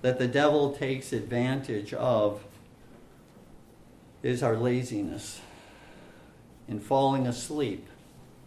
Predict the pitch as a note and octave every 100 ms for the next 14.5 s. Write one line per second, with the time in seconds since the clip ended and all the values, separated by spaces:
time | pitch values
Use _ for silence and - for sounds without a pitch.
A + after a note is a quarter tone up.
0 | - - - A#2 G#2+ F#2+ - B2 G2 -
1 | - - - - - - - - - -
2 | - A2 A2+ - C3+ A2+ - E2 E2+ -
3 | - - - A#2+ A#2+ A2 G#2 G2 - -
4 | G2 F2+ - - - - - - - -
5 | - - - - - - - - - -
6 | - - E3 F#3+ F#3 F3 F#3 G#3 A3 A3
7 | A3 - - - - - - - - D#3+
8 | D#3+ D#3+ D#3+ E3+ G3+ G#3+ G#3+ G#3+ - -
9 | F3+ E3 F#3 G3+ G#3 G3 D#3+ D#3 F3 F3
10 | F#3+ F3+ - C#3 A#2 A#2 - - - -
11 | - B2+ A2+ C#3+ C3+ C3+ - B2 D3 D3+
12 | D#3 D3 B2+ G#2 F2+ F2+ - - - -
13 | - - - - - - A2+ B2+ A2 -
14 | - B2 G2+ F2+